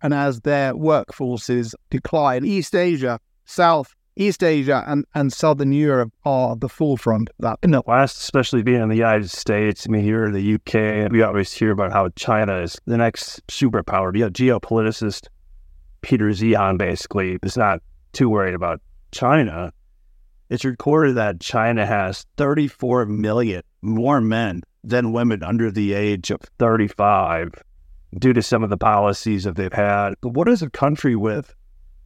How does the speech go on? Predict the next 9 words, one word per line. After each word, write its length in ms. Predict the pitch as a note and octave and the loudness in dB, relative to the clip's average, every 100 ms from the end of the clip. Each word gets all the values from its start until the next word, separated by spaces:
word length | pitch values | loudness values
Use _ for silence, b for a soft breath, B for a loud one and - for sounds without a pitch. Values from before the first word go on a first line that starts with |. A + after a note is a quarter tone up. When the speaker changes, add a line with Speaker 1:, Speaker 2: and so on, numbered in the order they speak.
| - - _ | -20 -20 _
Speaker 2:
thirty 380 | - D3+ C3+ C#3 | 0 6 6 6
million 420 | B2+ G#2+ B2+ B2 | 2 2 4 4
more 220 | A#2 A2+ G#2 | 4 2 2
guys? 760 | G#2 A2 A2+ G2+ G2+ G2+ - - - | 2 4 4 2 -2 -8 -14 -18 -4
I 120 | G#2+ | 2
also 260 | A#2+ - A2 | 2 2 -2
read 260 | G#2+ G#2+ | 0 0
that 200 | G2+ G2+ | 0 -2
half 320 | A2+ A2+ G#2+ | 0 0 0